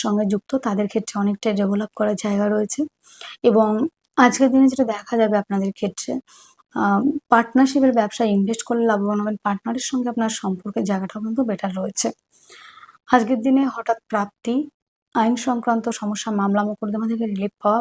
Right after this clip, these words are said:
ভাগ্যের সাপোর্ট পাচ্ছেন, কর্মস্থান আজকের দিনে অত্যন্ত শুভ, কর্মপ্রাপ্তির সম্ভাবনা, কর্মক্ষেত্রে সাফল্য, পদমর্যাদা বৃদ্ধি,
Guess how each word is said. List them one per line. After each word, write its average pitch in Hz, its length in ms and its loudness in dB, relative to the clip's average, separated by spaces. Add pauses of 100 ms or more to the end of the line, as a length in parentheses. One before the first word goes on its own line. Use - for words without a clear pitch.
(120)
ভাগ্যের 220 420 -2
সাপোর্ট 220 420 -2
পাচ্ছেন, 208 380 -6 (140)
কর্মস্থান 226 580 0
আজকের 208 260 -2
দিনে 202 120 0
অত্যন্ত 196 360 -6
শুভ, 202 260 -4 (640)
কর্মপ্রাপ্তির 220 720 2
সম্ভাবনা, 208 480 0 (100)
কর্মক্ষেত্রে 226 600 2
সাফল্য, 208 500 -2 (160)
পদমর্যাদা 214 600 2
বৃদ্ধি, 202 400 -6